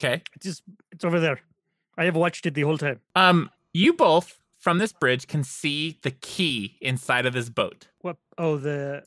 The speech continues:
Speaker 1: Down
Speaker 2: the
Speaker 1: here.
Speaker 2: ship?
Speaker 1: There's this pirate ship that's full of water, and you can see the key in the middle of it where you saw the sharks.
Speaker 2: And we were supposed to get a key.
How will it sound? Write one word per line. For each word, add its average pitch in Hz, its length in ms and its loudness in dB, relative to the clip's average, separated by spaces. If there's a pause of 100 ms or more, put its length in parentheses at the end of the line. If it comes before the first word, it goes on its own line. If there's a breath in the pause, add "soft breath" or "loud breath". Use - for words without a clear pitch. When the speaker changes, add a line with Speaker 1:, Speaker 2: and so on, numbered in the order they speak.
(140)
Speaker 1:
Down 131 260 2
Speaker 2:
the 123 60 -2
Speaker 1:
here. 120 160 2
Speaker 2:
ship? - 80 -6
Speaker 1:
There's 127 200 0
this 131 220 -2
pirate 160 300 2
ship 226 220 -2 (260 soft breath)
that's 131 160 -6
full 175 240 2
of 202 60 0
water, 180 560 0 (280)
and 139 100 -2
you 131 60 -4
can 135 140 -4
see - 160 -4
the 143 80 0
key 180 380 -2
in 139 80 0
the 127 80 0
middle 127 340 0
of 85 120 -10
it - 180 -16
where 127 140 0
you 120 100 -2
saw 120 240 -2
the 113 100 -2
sharks. - 540 -6 (200)
Speaker 2:
And 165 120 -8
we 160 80 -4
were 156 80 -6
supposed - 480 -10
to 165 60 -12
get 143 140 -10
a 135 60 -14
key. 196 440 -12